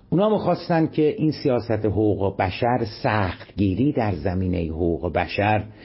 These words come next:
در خصوص، اه، این کشورها به کار گرفته بشه. اه، این رو هم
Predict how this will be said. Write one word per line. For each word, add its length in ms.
در 200
خصوص، 520
اه، 1600
این 160
کشورها 640
به 140
کار 280
گرفته 440
بشه. 340
اه، 360
این 160
رو 120
هم 320